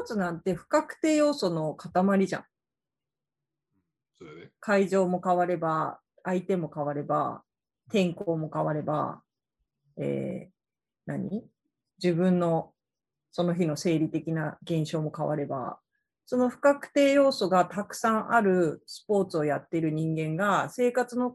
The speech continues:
Speaker 1: 中から不確定要素を削ることだけしちゃったら、対応の仕方が分かんないと思うんだけど。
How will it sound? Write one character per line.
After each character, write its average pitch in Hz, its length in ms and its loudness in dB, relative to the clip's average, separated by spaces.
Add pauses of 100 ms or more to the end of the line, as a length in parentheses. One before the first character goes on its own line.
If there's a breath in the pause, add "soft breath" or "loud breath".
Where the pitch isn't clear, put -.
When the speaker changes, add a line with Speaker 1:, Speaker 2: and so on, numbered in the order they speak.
Speaker 1:
中 240 240 -2
か 156 160 -2
ら 143 60 -4
不 - 100 -16
確 - 340 -4
定 226 140 2
要 220 180 2
素 156 180 -4
を 147 60 -2
削 180 340 -2
る 214 80 -2
こ 214 140 -4
と 214 100 0
だ 185 140 2
け 151 140 -10
し - 60 -18
ち - 80 -10
ゃ 147 40 -4
っ - 80 -18
た 160 80 -4
ら、 151 320 -2 (580 loud breath)
対 302 300 4
応 311 160 4
の 294 100 2
仕 - 120 -10
方 269 220 0
が 247 100 0
分 220 160 -2
か 240 100 0
ん 214 60 0
な 151 80 -2
い 131 80 -10
と - 80 -20
思 - 80 -14
う - 20 -20
ん - 40 -20
だ - 60 -20
け - 80 -20
ど。 - 60 -20